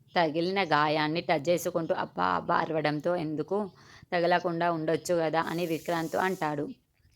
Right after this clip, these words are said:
నేను బాధపడుతుంటే నీకు కాస్తైనా బాధ ఉందా అని సుమన అంటే, నువ్వు చేసిన పనికి నయని విశాల్ బ్రో చాలా బాధపడ్డారు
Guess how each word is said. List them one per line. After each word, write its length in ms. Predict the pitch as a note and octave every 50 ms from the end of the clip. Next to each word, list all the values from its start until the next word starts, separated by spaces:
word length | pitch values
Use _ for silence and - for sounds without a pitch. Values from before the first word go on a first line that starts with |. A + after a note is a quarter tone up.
| _ _ - - - - - _ -
నేను 200 | F3+ F3+ F3+ F#3+
బాధపడుతుంటే 840 | F3 D#3+ D#3 D#3+ E3 F3+ F3+ - D#3+ - - F3 F3 F3 E3+ E3 F3+ F3
నీకు 220 | F3 F3+ F3 F3 -
కాస్తైనా 540 | - E3 D#3 D#3 - - F3 F3 F3 F3+ F3+ - - -
బాధ 260 | - D3+ D3 D3+ D#3+ E3 E3+
ఉందా 220 | E3+ E3 D#3+ E3
అని 220 | E3+ E3+ E3 E3+ D#3+
సుమన 280 | - E3 D#3 D#3 D#3+
అంటే, 320 | E3 F3 D#3+ C#3+ C#3+ F#3+ G#3 G3 F#3 - - - - -
నువ్వు 200 | - G3+ G3 F#3+
చేసిన 340 | F#3 F#3+ F3 D#3 - F#3+ G3 F#3
పనికి 380 | F3 - E3+ F3 E3+ - - G3
నయని 320 | F#3+ F3 D#3+ E3 E3+ F3+ F3+
విశాల్ 360 | E3+ D#3 D3 - F3+ F3 E3 D#3+
బ్రో 220 | D#3+ D3+ E3+ E3+ E3+
చాలా 300 | E3 - E3 D#3 D#3+ E3+
బాధపడ్డారు 760 | D3+ D#3 D#3 D#3+ D#3 F3 D#3+ E3 D#3 C#3+ D3+ D#3+ D#3+ - -